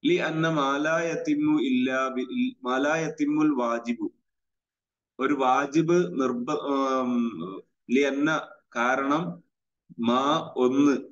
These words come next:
ലാ യതിമ്മുൽ വാജിബു, വാജിബ് പൂർത്തിയാകൂല, ഇല്ലാ ബിഹി, ആ ഒന്നുകൊണ്ടല്ലാതെ, അങ്ങനെയുള്ള ഒന്ന് വാജിബിന്, അതും വാജിബ് തന്നെയാണ്. ഒരു വാജിബ്, വാജിബ് ചെയ്തു എന്ന് ഉറപ്പാണെങ്കിൽ അതും കൂടെ വേണം, അങ്ങനെ ഒന്നുണ്ടെങ്കിൽ അതും കൂടെ കഴുകൽ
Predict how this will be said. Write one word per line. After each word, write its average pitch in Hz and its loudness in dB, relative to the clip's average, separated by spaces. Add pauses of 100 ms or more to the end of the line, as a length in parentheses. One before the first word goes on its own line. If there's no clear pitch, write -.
ലാ 131 0
യതിമ്മുൽ 160 4
വാജിബു, 139 0
വാജിബ് 131 0
പൂർത്തിയാകൂല, 131 -2
ഇല്ലാ 123 -2
ബിഹി, 120 2
ആ 120 2
ഒന്നുകൊണ്ടല്ലാതെ, 117 -2 (140)
അങ്ങനെയുള്ള 147 2
ഒന്ന് 117 2 (100)
വാജിബിന്, 104 -2
അതും 113 -2
വാജിബ് 98 -4
തന്നെയാണ്. 87 -4 (520)
ഒരു 123 2
വാജിബ്, 143 4 (440)
വാജിബ് 147 2
ചെയ്തു 156 4
എന്ന് 180 2
ഉറപ്പാണെങ്കിൽ 156 0
അതും 139 -2
കൂടെ 143 2
വേണം, 123 -4 (420)
അങ്ങനെ 175 2
ഒന്നുണ്ടെങ്കിൽ 139 0
അതും 117 0
കൂടെ 117 2
കഴുകൽ 110 -4